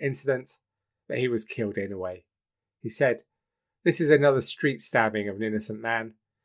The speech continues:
who was mindlessly murdered in revenge on account of a trivial incident in which the deceased played no part whatsoever."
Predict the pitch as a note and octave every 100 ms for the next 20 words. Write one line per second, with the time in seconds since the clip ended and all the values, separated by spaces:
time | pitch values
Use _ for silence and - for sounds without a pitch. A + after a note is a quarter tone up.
0 | _ _ D3 C#3 C#3+ D3 D3 C#3 A2 A#2+
1 | A2 B2 C3+ B2+ C3 A2+ G#2 G2+ B2 A#2+
2 | A#2 A2 G2+ - - C3 B2 G#2 G2+ -
3 | - E3+ B2+ A2 G#2 G#2+ G#2+ G#2+ - _
4 | _ _ _ _ - B2+ B2+ - - A2
5 | G#2+ - C3+ A2 G#2+ - G#2+ G#2+ G#2+ G#2+
6 | - G2+ - G2 - - G2+ G#2 F#2+